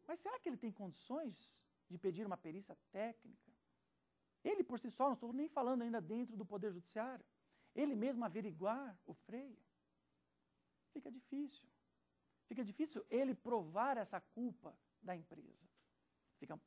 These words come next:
mais difícil. Não impossível, mas fica mais difícil. Já se utilizássemos a responsabilidade objetiva, bastaria que ele provasse o prejuízo, o dano,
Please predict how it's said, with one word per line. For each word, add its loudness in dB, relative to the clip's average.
mais -4
difícil. -2
Não 4
impossível, 6
mas -6
fica -10
mais -6
difícil. 6
Já 8
se 2
utilizássemos 4
a 10
responsabilidade -2
objetiva, -4
bastaria 4
que 0
ele 4
provasse 4
o -4
prejuízo, 2
o -2
dano, 4